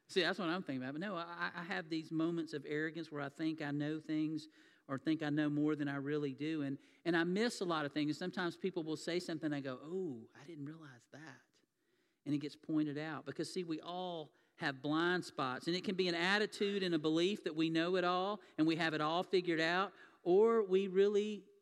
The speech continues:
as humans, do have blind spots, don't we? I know I have 'em. And when I say blind spot, that might be the first thing you think of is a, a driving your vehicle and there's a blind spot. You know,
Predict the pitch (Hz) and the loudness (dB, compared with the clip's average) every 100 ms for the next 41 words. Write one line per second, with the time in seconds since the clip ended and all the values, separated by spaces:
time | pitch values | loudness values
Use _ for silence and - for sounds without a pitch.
0 | _ _ 160 156 - 202 196 175 170 - | _ _ -4 -4 -4 -4 -2 -2 -4 -8
1 | - 160 180 160 151 147 151 151 147 - | -4 0 0 0 -4 -6 -4 -4 -4 -10
2 | 123 113 - 123 120 117 110 _ 131 156 | -16 -18 -18 -16 -16 -16 -20 _ -6 -2
3 | 175 160 185 170 143 135 147 151 _ _ | 0 0 0 -2 -4 -4 -6 -6 _ _
4 | - - 175 196 220 233 190 180 190 202 | -10 -2 2 2 2 4 4 4 4 2
5 | - 180 170 170 185 190 190 180 170 - | 2 2 2 2 -2 2 2 2 0 2
6 | 185 180 175 165 156 175 175 160 147 139 | 2 2 0 0 -2 -2 -2 0 0 0
7 | 135 139 135 - - 143 143 - _ - | 0 -2 -4 -14 -6 -4 -4 -8 _ -6
8 | 151 147 165 190 180 156 151 147 156 143 | 0 2 2 -2 -2 0 -2 0 -2 0
9 | 143 147 156 147 165 170 - - 113 107 | 0 0 -4 -2 -2 -2 -6 -10 -10 -10
10 | - _ _ _ _ _ - 151 139 156 | -20 _ _ _ _ _ -4 0 0 -2